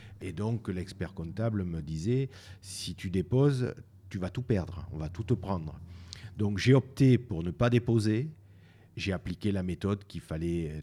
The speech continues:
tout resserrer, tout reprendre à zéro. Et plutôt que de déposer mon bilan, de geler les dettes, et cetera, j'ai continué, mais avec une, avec une méthode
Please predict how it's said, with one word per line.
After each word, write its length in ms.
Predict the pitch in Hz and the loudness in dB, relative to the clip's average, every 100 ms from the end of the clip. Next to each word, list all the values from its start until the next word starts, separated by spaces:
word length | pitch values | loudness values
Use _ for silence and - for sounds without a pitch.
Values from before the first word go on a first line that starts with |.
| - | -4
tout 140 | 110 | -2
resserrer, 560 | 95 95 - 82 92 107 | 0 -2 -2 -2 -2 -2
tout 180 | - 110 | -2 -2
reprendre 440 | 101 - 87 85 | -2 -2 -6 -4
à 60 | 87 | -4
zéro. 460 | 82 78 92 127 - - - - - | -4 -4 -2 -4 -8 -18 -18 -16 -6
Et 120 | 92 | -4
plutôt 280 | - 113 110 | -2 0 0
que 120 | - | 0
de 120 | 87 | -4
déposer 420 | 82 98 104 92 95 | -2 0 0 0 0
mon 160 | 95 | 0
bilan, 340 | 92 92 98 101 | -2 0 0 0
de 160 | 87 | 0
geler 340 | 85 92 92 92 | 0 0 2 0
les 160 | 87 | 0
dettes, 260 | 82 90 87 | -2 -4 -6
et 80 | 73 | -8
cetera, 480 | 85 - 78 92 117 - - - | -8 -6 -4 -4 -6 -12 -18 -12
j'ai 160 | 76 85 | -6 -2
continué, 800 | 104 104 - 101 95 95 110 - - - | 2 0 0 0 2 4 2 0 -8 -14
mais 260 | - 98 104 | -4 0 0
avec 340 | 92 90 92 92 | 0 -2 -2 -2
une, 420 | 90 85 82 73 - | 0 2 0 -2 -4
avec 300 | 90 90 98 | -4 -2 -2
une 120 | 90 | 0
méthode 720 | 95 92 104 101 92 85 80 | 0 0 0 2 0 0 -2